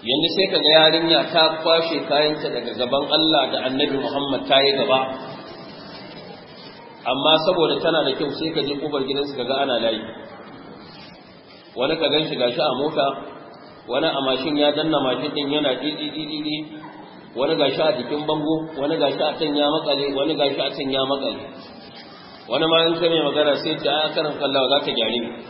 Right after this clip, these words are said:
Ai, za ta gyare ni." To, Allah ya kiyaye. Sai Annabi ya ba da shawara ta ɓangaren wanda za su je neman aure da wanda za su aura.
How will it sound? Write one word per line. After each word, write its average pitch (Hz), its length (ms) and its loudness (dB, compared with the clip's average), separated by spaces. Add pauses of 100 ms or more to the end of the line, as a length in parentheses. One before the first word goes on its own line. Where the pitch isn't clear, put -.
(1500)
Ai, 131 120 2
za 160 120 6
ta - 160 -2
gyare 120 260 0
ni." - 100 -6 (1700)
To, - 80 -10
Allah 160 240 6
ya - 160 8
kiyaye. 147 320 2 (2250)
Sai 156 160 2
Annabi 151 400 2
ya 147 80 4
ba 156 160 6
da 143 80 0
shawara 143 460 4 (100)
ta 147 80 -2
ɓangaren 147 540 0
wanda 147 260 0
za 143 160 4
su 135 140 -6 (100)
je 127 120 -2
neman 127 360 -4
aure 135 400 -2
da 120 80 -8
wanda 135 280 -2
za 123 120 2
su - 160 -2
aura. 101 280 -8